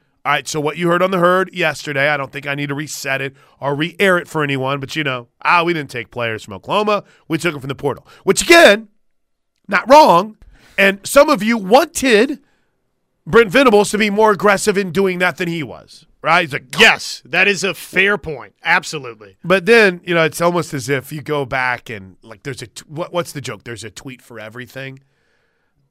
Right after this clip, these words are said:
Speaker 1: Um, uh, Joe Bet-, Bettner found this article where it said, uh,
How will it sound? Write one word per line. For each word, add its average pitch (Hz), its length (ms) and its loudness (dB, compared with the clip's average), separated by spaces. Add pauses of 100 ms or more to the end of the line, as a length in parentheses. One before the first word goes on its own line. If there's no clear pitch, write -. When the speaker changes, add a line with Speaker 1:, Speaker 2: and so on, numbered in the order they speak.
(160)
Speaker 1:
Um, 110 440 -8 (1200)
uh, 131 180 -6
Joe 131 200 -4
Bet-, 135 180 -4
Bettner 139 540 -8
found 123 340 -8
this 120 260 -8
article 123 500 -6
where 113 120 -6
it 110 80 -14
said, 107 280 -10
uh, 95 240 -10